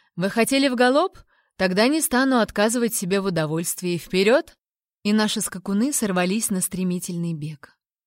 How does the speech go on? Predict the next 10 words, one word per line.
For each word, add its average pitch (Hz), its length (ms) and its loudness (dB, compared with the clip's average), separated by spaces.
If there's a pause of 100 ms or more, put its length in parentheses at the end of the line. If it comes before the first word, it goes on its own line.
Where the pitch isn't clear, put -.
(540)
Пожалуй, 254 460 2
на 240 160 6
этом 277 320 2
и 233 240 -2
закончились 262 720 -2
все 254 220 -2
занимательные 220 800 0
события 202 580 -2
этой 185 380 -4
прогулки, 185 680 -4